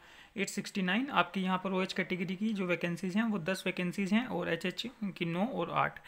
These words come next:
तो टोटल इस तरीके से आप यहाँ पर देख सकते हैं सभी की। दिल्ली में काफ़ी अच्छी वैकेंसीज हैं। देखिए, दिल्ली में जो है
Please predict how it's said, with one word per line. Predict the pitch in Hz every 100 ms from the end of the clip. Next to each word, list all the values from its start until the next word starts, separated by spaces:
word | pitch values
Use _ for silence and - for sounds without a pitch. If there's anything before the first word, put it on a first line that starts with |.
| - - -
तो | 185
टोटल | 214 220 277
इस | -
तरीके | 247 226
से | 226 233
आप | 226 220
यहाँ | 208 202
पर | 214
देख | 196 190
सकते | - 180 190
हैं | 196
सभी | 185 170 180
की। | 180
दिल्ली | 175 180 190
में | 196
काफ़ी | 170 165
अच्छी | 185 -
वैकेंसीज | 180 160 165 156 180
हैं। | 185
देखिए, | 170 175
दिल्ली | 165 175 175
में | 185
जो | 175 170
है | 208